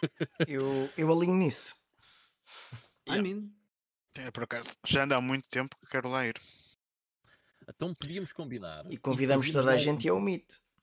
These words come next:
Speaker 1: exatamente
Speaker 4: Yeah.
Speaker 1: um meet de Tomers, não é? Dos nossos
Speaker 2: O,
Speaker 1: Tomers.
Speaker 3: o João Silva tava, tava-se a queixar aqui há, há bocadinho. Tu foste, foste aí e não disseste nada.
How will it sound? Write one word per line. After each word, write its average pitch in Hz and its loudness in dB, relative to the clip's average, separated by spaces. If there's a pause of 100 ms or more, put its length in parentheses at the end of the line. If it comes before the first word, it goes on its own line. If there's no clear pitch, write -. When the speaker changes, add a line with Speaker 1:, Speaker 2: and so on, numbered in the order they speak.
(300)
Speaker 1:
exatamente 165 -4
Speaker 4:
Yeah. 147 -4
Speaker 1:
um 147 -4
meet 156 -6
de 123 -8
Tomers, 92 -6 (220)
não 98 0
é? 90 0
Dos 104 -8
nossos 107 -8
Speaker 2:
O, 147 -2
Speaker 1:
Tomers. 87 -4 (260)
Speaker 3:
o 175 -8
João 160 0
Silva 165 -2
tava, 175 2 (140)
tava-se 170 0
a 175 -2
queixar 175 -2
aqui 170 -4
há, 175 -2
há 170 -4
bocadinho. 175 -8
Tu 117 -8
foste, 127 -10 (140)
foste 135 -10
aí 143 -6
e - -8
não 180 -12
disseste 180 -12
nada. 170 -12